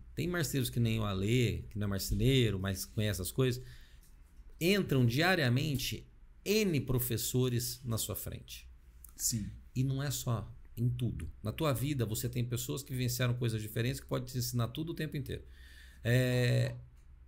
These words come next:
Speaker 1: e você não pergunta. O cara chega pra você e te pede uma dobradiça diferentaça, eu quero um H zero. "Por que que serve um H zero?"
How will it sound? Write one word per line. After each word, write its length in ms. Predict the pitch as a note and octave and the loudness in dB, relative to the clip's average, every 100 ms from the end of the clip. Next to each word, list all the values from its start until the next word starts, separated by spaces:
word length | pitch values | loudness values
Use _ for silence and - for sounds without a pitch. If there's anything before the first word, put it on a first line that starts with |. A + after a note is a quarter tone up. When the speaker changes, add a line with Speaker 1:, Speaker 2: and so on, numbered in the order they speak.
| - - - - | -20 -20 -20 -4
Speaker 1:
e 80 | D3+ | 0
você 280 | D#3+ - E3+ | 2 0 -2
não 100 | D#3+ | -6
pergunta. 600 | D#3+ B2+ C3 D#3 - G2 - - - - - - - - - - - - - - - | -6 -4 -6 -6 -8 -10 -12 -20 -20 -20 -20 -20 -20 -20 -20 -20 -20 -20 -20 -20 -12
O 20 | |
cara 220 | - E3+ D#3+ | -2 0 2
chega 280 | - F3+ | 2 2
pra 120 | F3 E3+ | 4 2
você 300 | D3 - F3 | 4 2 2
e 20 | |
te 140 | F3+ | 0
pede 260 | - F3 F3 | 0 2 2
uma 100 | E3+ | 0
dobradiça 460 | D#3+ D#3 D3 C3 | 0 2 0 0
diferentaça, 1000 | D3 D3 - F3+ G3+ G#3 F3+ E3 F3 - | 0 0 2 4 4 2 4 4 4 2
eu 100 | E3+ | 2
quero 160 | E3+ F3+ | 2 4
um 40 | |
H 240 | F#3+ G3+ F#3+ | 6 6 6
zero. 320 | D3 C3+ G#2 | 6 6 4
"Por 480 | - - - - - | -2 -8 -12 -14 -8
que 100 | - | -4
que 80 | |
serve 260 | - E3 C#3 | -2 -2 -2
um 40 | |
H 180 | C#3 C3+ | -2 -4
zero?" 360 | B2+ D3+ E3+ | -4 -4 -4